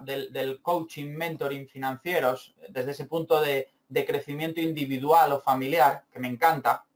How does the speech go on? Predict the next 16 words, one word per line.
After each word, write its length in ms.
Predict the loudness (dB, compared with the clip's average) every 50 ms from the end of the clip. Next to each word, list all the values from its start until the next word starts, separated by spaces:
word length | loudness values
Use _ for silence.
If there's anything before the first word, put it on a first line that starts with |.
| _ _ _ _ _ _ _ _ _ _ _ _ _ _ _
Y 80 | -6 0
por 100 | 2 2
otro 160 | 4 4 6
lado 160 | 6 6 6
está 300 | 6 4 4 4 4 2
esa 240 | 0 0 0 2 4
parte 280 | 4 4 2 2 -2 -6
muy 260 | -4 -4 -4 -4 -2
rentable 580 | -2 -4 -4 -4 0 2 4 4 4 2 0 0
de 80 | 0
la 100 | -2 -2
consultoría 560 | -2 -4 -8 -10 -12 -12 -8 -6 -2 -2 -2
financiera, 600 | -4 -4 -6 -8 -8 -8 -6 -6 -4 -2 -4 -4
en 60 | -2 -4
la 120 | -4 -4
que 220 | -6 -10 -10 -10